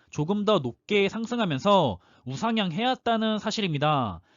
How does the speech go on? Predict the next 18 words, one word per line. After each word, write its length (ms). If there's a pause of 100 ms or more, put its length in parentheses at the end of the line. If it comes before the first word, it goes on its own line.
(160)
그러니 420
너무 280
걱정할 480
필요는 440
전혀 320
없다고 500
전달해드리고 720
싶고, 640 (320)
하지만 420
기대가 440
크면 680
그렇게 340
되지 280
않았을 400
때 420 (220)
실망도 500
커지는 400
법이잖아요. 760